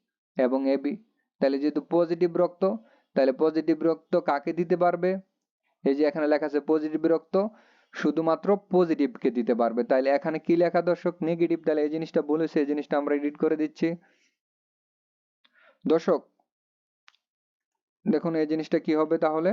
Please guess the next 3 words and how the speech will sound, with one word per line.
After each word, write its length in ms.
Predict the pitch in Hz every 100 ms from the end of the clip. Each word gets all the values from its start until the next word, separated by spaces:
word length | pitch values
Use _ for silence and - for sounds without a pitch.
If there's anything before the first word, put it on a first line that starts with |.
| 247 _ _ _ _ _ _ - _ _ - _ _ _ _ _ _ 659 _ _ _ _ - _ _ _ _ _ _ _ _ _ _ _ _ _
পজিটিভ 460 | 185 175 147 127 113
হবে, 220 | 107 101
বি 420 | 104 110 139 196